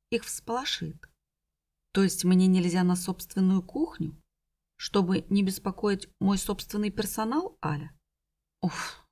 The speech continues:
ладно", ворчит она. "Пойдём тогда посидим. Я позже возьму мороженое". "Ты хочешь его сейчас.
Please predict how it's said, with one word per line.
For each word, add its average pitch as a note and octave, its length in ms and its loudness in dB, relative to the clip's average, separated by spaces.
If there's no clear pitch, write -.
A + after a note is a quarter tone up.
ладно", D#3 680 -2
ворчит D3+ 440 -2
она. D#3 380 -2
"Пойдём A#3+ 420 0
тогда F#3 320 2
посидим. F3+ 640 -2
Я B3 160 0
позже F3 340 0
возьму E3+ 340 2
мороженое". E3+ 760 0
"Ты F#3 120 2
хочешь - 480 0
его E3+ 260 2
сейчас. - 640 -4